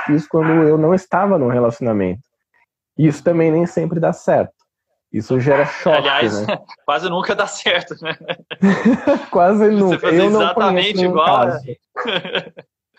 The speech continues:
Speaker 1: Exatamente. Então eu vejo muito como isso, viu, Rodrigo? Essa construção que a gente tem e que leva tempo e, e, e que a gente precisa, é, muitas das vezes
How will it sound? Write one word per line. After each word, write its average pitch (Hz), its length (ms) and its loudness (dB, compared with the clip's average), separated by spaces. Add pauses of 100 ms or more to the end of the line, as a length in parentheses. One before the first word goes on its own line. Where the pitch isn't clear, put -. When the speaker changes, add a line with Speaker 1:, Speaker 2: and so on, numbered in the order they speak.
(600)
Speaker 1:
Exatamente. 127 1300 -2 (340)
Então 214 240 2
eu 226 80 2
vejo 214 320 2
muito 220 320 0
como 233 340 2
isso, 147 340 2
viu, 135 180 2
Rodrigo? 117 460 0
Essa 147 320 -2 (100)
construção 151 960 0
que - 80 -4
a 101 80 0
gente 98 340 -6
tem 110 320 0 (520)
e 110 280 4
que 127 120 -2
leva 127 360 2 (140)
tempo 131 560 2
e, 107 440 0
e, - 60 -4
e 113 40 -6
que - 100 -2
a 123 60 4
gente 135 260 -2
precisa, 131 920 2 (320)
é, 101 180 0
muitas 131 580 2
das 110 240 0
vezes 107 560 0